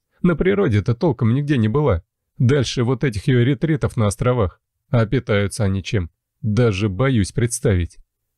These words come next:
Мужчина засмеялся. Эта тепличность бы тебе на руку и сыграла.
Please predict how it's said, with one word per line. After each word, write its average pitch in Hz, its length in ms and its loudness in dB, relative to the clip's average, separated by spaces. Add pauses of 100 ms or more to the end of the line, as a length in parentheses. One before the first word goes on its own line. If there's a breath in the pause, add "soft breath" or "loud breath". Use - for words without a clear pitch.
(120)
Мужчина 95 580 2
засмеялся. 101 760 -2 (1000)
Эта - 380 0
тепличность 151 600 0
бы 139 120 0
тебе 139 280 0
на 131 180 2
руку 117 220 0
и 120 40 2
сыграла. 107 560 0